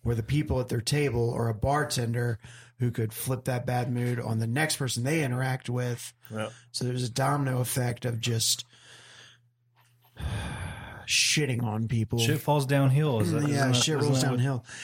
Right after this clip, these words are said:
Speaker 3: people say?
Speaker 1: And, uh, it's, it's one of the few
Speaker 3: <clears throat>
Speaker 1: workplaces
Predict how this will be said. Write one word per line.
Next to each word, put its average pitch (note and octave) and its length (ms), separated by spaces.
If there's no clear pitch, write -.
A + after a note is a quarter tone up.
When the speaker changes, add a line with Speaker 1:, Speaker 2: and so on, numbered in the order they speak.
Speaker 3:
people B2+ 180
say? D3+ 60
Speaker 1:
And, D3 280
uh, C#3 260
it's, C#3 240
it's D3 200
one F#3 140
of E3+ 80
the D3 80
few F#3 260
Speaker 3:
<clears throat> - 0
Speaker 1:
workplaces B2+ 1000